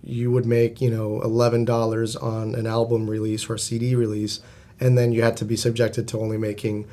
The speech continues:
seventy cents, you know, per track, so to speak. Same thing's happening now, but with downloads being phased out.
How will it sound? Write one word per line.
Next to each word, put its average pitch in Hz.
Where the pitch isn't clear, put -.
seventy 117
cents, 107
you 123
know, 110
per 113
track, 117
so -
to -
speak. -
Same 165
thing's 156
happening 127
now, 110
but 110
with 110
downloads 110
being 110
phased 104
out. 101